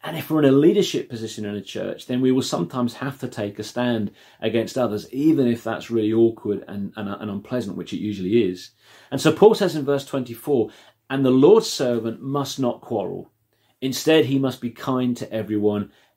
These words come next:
able to teach, not resentful." If and when we do have to disagree with someone and take a stand against another person in our church family, then we mustn't do it in an argumentative or an aggressive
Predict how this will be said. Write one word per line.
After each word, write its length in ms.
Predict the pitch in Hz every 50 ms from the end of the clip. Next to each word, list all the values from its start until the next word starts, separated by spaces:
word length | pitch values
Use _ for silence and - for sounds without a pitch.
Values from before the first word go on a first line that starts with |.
| _ -
able 280 | 127 139 165 160 151 147
to 100 | 127 117
teach, 540 | - - - 101 98 - - - - _ _ _ _ _ -
not 260 | 110 117 110 - -
resentful." 680 | 113 104 98 110 107 - - - - 92 90 90 - _ _ _ _ _ _ _ _ - - - _ _ _ _ _ _ _ _
If 220 | - 185 202 196 -
and 140 | 185 190
when 160 | 180 170 156 151
we 120 | 143 135
do 300 | 120 - 139 147 151 151
have 220 | 143 135 123 120
to 80 | - 117
disagree 500 | 92 107 104 - - 92 - 104 101 95
with 160 | 90 92 87
someone 500 | - - 104 95 92 92 92 90 90 - _ -
and 140 | 107 104 104
take 240 | - 123 120 117
a 40 | 113 113
stand 400 | - - 123 117 120 120 113 113
against 320 | 101 104 101 85 - -
another 220 | 110 104 101 104
person 560 | - - 113 101 101 95 - 98 95 95 92 - -
in 120 | 107 104
our 120 | 98 98 95
church 380 | - - 123 117 113 - -
family, 400 | - - 110 107 104 101 101 107
then 180 | 107 120 120 123
we 120 | 131 135
mustn't 500 | 139 143 156 170 170 - - 147 131 -
do 220 | - 160 156 139 107
it 240 | 92 104 104 - _ _ _ _ _ -
in 120 | 120 117
an 160 | 113 110 - -
argumentative 1080 | - 147 151 151 156 131 135 135 131 127 123 120 - 120 113 - - 101 101 101 98 - _ -
or 200 | 113 110 110 107
an 60 | 107
aggressive 840 | 104 92 101 120 120 117 117 120 - - - 120 110 104 98 -